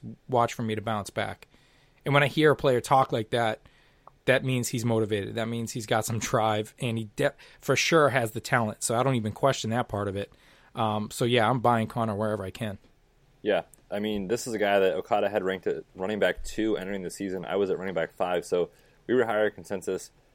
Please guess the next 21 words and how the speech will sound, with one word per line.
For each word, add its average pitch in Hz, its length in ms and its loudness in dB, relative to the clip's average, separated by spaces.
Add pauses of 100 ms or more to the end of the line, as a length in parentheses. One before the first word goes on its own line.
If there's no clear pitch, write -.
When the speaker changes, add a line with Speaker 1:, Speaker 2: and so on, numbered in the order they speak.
(180)
Speaker 2:
I 127 100 2
agree. 117 300 2
I 82 100 2
was, 135 260 0
I - 40 -4
was 139 100 -2
a 185 40 2
little 147 120 4
bit 90 160 0
worried 107 300 6
over 87 120 2
the 87 60 0
last 87 260 0
couple 95 260 -2
of 87 60 0
weeks, 101 360 -6 (460)
um, 90 380 -4
with 101 320 2
the 104 100 -2
emergence 92 540 -2
of, 85 400 -2